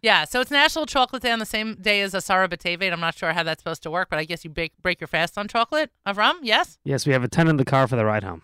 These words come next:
Speaker 1: All right. That should be a speedy, speedy drive. And it's also Pledge of Allegiance Day, which I have no idea why it's today, but, um, but we'll go with it. Also, I'm just gonna remind everyone that as twenty seventeen comes to a close,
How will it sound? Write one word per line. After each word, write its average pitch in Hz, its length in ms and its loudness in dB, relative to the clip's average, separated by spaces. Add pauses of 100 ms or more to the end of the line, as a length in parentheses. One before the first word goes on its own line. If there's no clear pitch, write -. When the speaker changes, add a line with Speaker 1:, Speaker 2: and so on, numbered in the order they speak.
Speaker 1:
All 233 280 8
right. 233 640 6
That 202 160 -4
should 226 120 -10
be 202 120 -2
a 180 80 0
speedy, 208 420 -4
speedy 190 300 -6
drive. 185 420 4
And 214 140 -2
it's - 100 -10
also 247 220 0
Pledge 247 300 -4
of 220 80 -4
Allegiance 220 440 -8
Day, 139 220 -6
which 175 160 -6
I 175 60 0
have 190 120 -2
no 214 240 0
idea 208 260 0
why 180 220 2
it's 180 240 -8 (140)
today, 185 440 -2 (380)
but, 175 240 4
um, 170 240 4
but 190 200 0
we'll 190 120 -2
go 208 180 2
with 196 200 -2
it. 139 160 -6 (260)
Also, 277 360 4
I'm 233 180 4
just 233 100 -10
gonna 269 140 0
remind 247 320 2
everyone 208 320 0
that 185 120 0
as 208 240 4
twenty 226 240 -8
seventeen 190 520 -6
comes 277 320 -4
to - 120 -6
a 185 60 -4
close, 151 640 -4